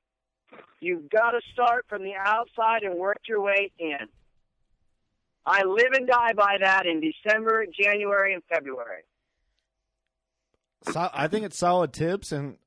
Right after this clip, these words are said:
Speaker 2: I like wh-, how you compared earlier is just think, think of the deer how you would think. Is
Speaker 1: Absolutely.
Speaker 2: and I always think of that when it comes to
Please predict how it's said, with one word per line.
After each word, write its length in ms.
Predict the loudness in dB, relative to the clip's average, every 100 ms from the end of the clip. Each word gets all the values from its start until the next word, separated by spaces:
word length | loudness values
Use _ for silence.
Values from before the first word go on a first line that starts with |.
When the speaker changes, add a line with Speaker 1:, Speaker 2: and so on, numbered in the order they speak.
| _
Speaker 2:
I 100 | 0
like 260 | 2 0 -2
wh-, 120 | -8
how 120 | -2
you 120 | -2 -2
compared 340 | -4 -6 -4
earlier 400 | -4 -2 -2 -2
is 260 | -4 -8 -16 _ _ _ -16
just 220 | -16 -4
think, 320 | -2 -2 -8 _ _ -4
think 220 | -4 -4
of 100 | -8
the 80 | -6
deer 320 | 0 0 2
how 200 | 2 2
you 220 | 2 2
would 140 | 0
think. 360 | -2 -10 -12 -18 _ _ _ _ _ _ _ -20 -20 _ -4
Is 360 | 0 0 0 2
Speaker 1:
Absolutely. 720 | 2 2 2 2 2 -2 -10 _
Speaker 2:
and 140 | 0 4
I 140 | 4
always 220 | 4 0
think 140 | -2 -2
of 80 | 0
that 240 | 2 0
when 240 | -2 -2
it 60 | -2
comes 300 | -2 -2 -4
to 460 | -2 0 2 0